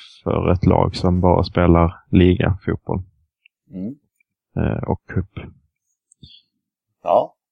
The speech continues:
Speaker 2: Det var det, det var sammanfattningen. <laughs>
Speaker 1: Yes.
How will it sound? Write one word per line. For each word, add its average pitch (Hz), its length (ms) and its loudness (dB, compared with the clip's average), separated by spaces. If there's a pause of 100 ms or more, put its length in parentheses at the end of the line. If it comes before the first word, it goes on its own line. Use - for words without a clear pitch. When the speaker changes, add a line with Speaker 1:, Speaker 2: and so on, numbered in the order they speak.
(1160)
Speaker 2:
Det 113 100 6
var 120 100 10
det, 117 120 6
det 123 80 6
var 123 100 10
sammanfattningen. 95 640 0
<laughs> - 1700 -12
Speaker 1:
Yes. - 180 2